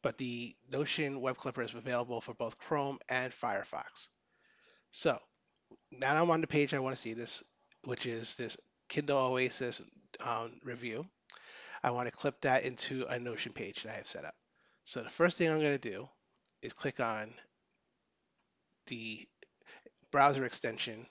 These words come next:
for Notion here in the upper right-hand corner of the browser. And I'll see the title of the web page, which I can edit if I want. So if I wanted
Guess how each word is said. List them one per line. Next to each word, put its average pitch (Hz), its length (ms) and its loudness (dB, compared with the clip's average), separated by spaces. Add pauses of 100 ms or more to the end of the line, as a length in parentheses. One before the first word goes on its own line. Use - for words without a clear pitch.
for - 160 -10
Notion 113 320 -4
here 107 300 -8 (240)
in 117 160 -14
the 113 140 -2
upper 117 180 -6
right-hand 104 280 -6
corner 110 320 -8
of 107 280 -8
the 107 80 -14
browser. 107 420 -6 (640)
And 135 160 0
I'll 131 120 4
see 139 380 0
the 127 260 -6
title 208 480 8
of 170 140 0
the 185 100 6
web 180 100 6
page, - 400 2 (380)
which 135 200 0
I 135 140 8
can 143 260 4
edit 139 220 4
if 127 100 -2
I 139 60 2
want. 120 260 0 (200)
So - 100 -6
if 117 180 -2
I 117 100 2
wanted 110 420 -4